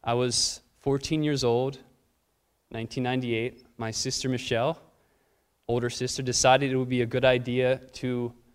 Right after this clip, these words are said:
dress me up like Alfalfa from the Little Rascals.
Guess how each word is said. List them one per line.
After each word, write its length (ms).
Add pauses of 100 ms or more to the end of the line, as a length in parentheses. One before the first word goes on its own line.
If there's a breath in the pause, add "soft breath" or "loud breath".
(160)
dress 340
me 140
up 460 (580)
like 540 (120)
Alfalfa 640
from 180
the 120
Little 220
Rascals. 800